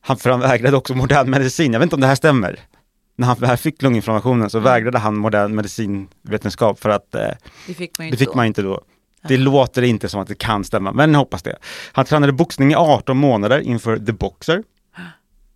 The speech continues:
Speaker 1: Sen har vi, eh, Tom Hanks. Du vet när han sitter på den där ödestranden.
Speaker 2: Just det, Castaway.
Speaker 1: Då så lät han ju håret f-, växa och han ska inte ha badat heller.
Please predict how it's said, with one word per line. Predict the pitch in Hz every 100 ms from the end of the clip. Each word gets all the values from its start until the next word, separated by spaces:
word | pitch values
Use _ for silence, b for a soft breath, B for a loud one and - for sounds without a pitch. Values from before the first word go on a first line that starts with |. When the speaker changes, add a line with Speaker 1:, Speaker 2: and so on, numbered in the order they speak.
| _ _ -
Speaker 1:
Sen | 180 175
har | 151
vi, | 131 127 _ - -
eh, | 139 - - - _ _ -
Tom | 131
Hanks. | 113 143 185 - - _ _ _ _ _ _ _
Du | -
vet | 117
när | 117
han | 104
sitter | 101 -
på | 87
den | 104
där | 104
ödestranden. | 107 104 95 117 113 139 202 185
Speaker 2:
Just | 226 269 - -
det, | 135
Castaway. | - 190 180 156 - 156 _ _ _
Speaker 1:
Då | 139
så | - 143 120
lät | 139
han | 131
ju | 127
håret | 165 160 -
f-, | - - - - - -
växa | 147 139 151 - - 139
och | 143
han | 147 170 -
ska | - 170
inte | 190 220 139
ha | 127
badat | 123 165 226 156 110 233
heller. | - 98 101 -